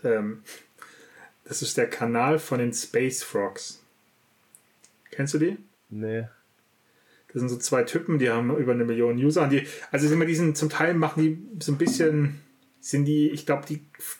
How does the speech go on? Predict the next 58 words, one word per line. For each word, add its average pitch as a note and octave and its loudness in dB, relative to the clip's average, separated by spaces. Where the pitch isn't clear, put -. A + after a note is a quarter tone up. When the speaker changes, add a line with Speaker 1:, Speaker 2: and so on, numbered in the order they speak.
Speaker 1:
würden D3+ 2
die F3+ 4
am F3 -2
Anfang D#3+ 0
nicht D#3 0
so E3+ 2
gefallen, D3+ 2
weil D3 4
die D3+ 4
auch D3 -2
so D#3 0
ein C3+ -2
bisschen D3 2
hyperaktiv D3+ 0
jetzt C3 -2
nicht D#3 0
sind, D3+ 2
aber B2+ 2
die B2+ 0
re-, C3+ 2
also B2 2
die, B2+ -2
die B2 -2
reden A#2 0
schon B2 -2
halt B2 -2
so - -2
ein A#2 -6
bisschen, A#2+ -2
manchmal D#3 2
teils C3 -2
nervig E3 2
und D3 2
die C3+ 4
machen C3+ 0
auch B2 -2
so - -4
Content, C3+ 0
der B2 2
manchmal A#2+ 0
nicht G#2+ -4
so C#3 4
lustig C#3+ 0
ist. C#3 -2
Aber D3+ 2
die D#3 -2
haben D3 0
vor C3+ -2
allem D3 -2
eine, C#3+ 2
ich A#2 -4
sag's - -2
mal, C3 -2
eine A2+ 0
Sparte B2+ 0
in D3+ 2
ihrem C#3 0
YouTube-Kanal, C3+ -2